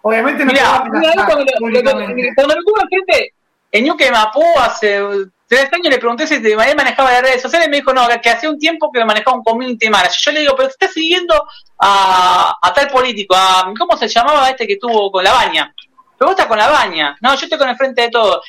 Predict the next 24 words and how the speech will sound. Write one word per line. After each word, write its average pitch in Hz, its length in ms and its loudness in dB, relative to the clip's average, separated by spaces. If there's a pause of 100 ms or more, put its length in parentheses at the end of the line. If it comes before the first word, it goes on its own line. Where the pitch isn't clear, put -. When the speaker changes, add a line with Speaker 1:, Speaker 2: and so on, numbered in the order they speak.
Speaker 2:
En 285 100 2
ese 339 140 -2
momento 330 300 0
cayó, 269 280 0
me 240 80 2
acuerdo, 285 220 -2
un - 60 -6
sobre - 220 2
de, 208 360 0
de, 180 120 -4
de 196 120 2
Negro 208 240 0
Espinosa, 247 540 0
que - 100 -20
fue 226 120 -4
intendente, 220 500 -2
que 190 80 0
estuvo 247 320 0 (200)
en 180 140 0
las 180 180 0
inferiores 202 420 0
de - 60 -4
San 202 120 0
Lorenzo 220 580 0